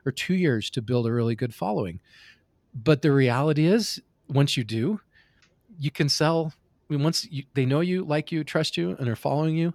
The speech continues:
you know, you, it's almost a guaranteed success that you can, you can sell products and services in that niche to that audience. I have a friend of mine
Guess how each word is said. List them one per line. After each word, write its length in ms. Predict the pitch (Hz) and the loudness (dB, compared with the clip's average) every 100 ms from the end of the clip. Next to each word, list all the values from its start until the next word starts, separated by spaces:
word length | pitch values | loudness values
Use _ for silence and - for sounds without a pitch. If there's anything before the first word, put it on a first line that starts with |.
| - | -4
you 100 | 139 | -2
know, 100 | 120 | 0
you, 200 | 117 123 - _ | -2 -4 -6 _
it's 140 | - - | -6 0
almost 380 | 170 226 180 131 | 4 6 6 2
a 40 | |
guaranteed 720 | 113 131 139 135 139 123 117 - | 0 2 2 0 -2 -2 -4 -6
success 500 | 127 - - - - | -6 -4 -4 -4 -4
that 120 | 120 | -2
you 120 | 117 | -4
can, 340 | - 120 107 - _ _ | -2 -4 -4 -8 _ _
you 140 | 123 | -8
can 160 | - 110 | -6 -6
sell 460 | - 147 127 117 123 - | -4 0 0 0 -6 -6
products 520 | 147 127 131 139 - | -2 0 -2 -4 -4
and 100 | 135 | -2
services 460 | 123 117 113 110 | -2 -2 -4 -6
in 100 | 113 | -6
that 180 | 107 110 | -6 -6
niche 340 | 104 98 - - | -8 -10 -10 -10
to 340 | - 98 98 - - | -10 -8 -8 -12 -12
that 240 | 98 98 - | -12 -12 -14
audience. 460 | 107 - - - - _ _ _ _ - - _ | -14 -12 -14 -14 -16 _ _ _ _ -20 -20 _
I 60 | 127 | 0
have 80 | |
a 40 | 120 | 0
friend 300 | - 139 135 | 2 4 4
of 80 | 120 | 0
mine 500 | 113 101 104 120 | -2 -2 -4 -6